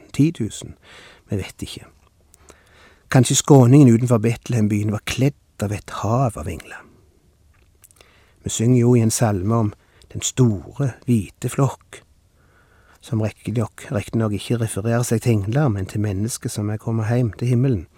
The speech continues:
Men her må det også være snakk om en stor,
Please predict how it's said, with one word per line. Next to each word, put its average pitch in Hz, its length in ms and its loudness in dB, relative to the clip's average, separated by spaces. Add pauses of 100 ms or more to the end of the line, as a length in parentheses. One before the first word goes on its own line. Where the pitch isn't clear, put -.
(880)
Men 143 160 8
her 143 280 6 (760)
må 110 140 0
det 110 100 -2
også 120 440 -2
være - 220 -8
snakk - 320 -8
om 104 160 -4 (460)
en 110 80 -12
stor, 113 560 -4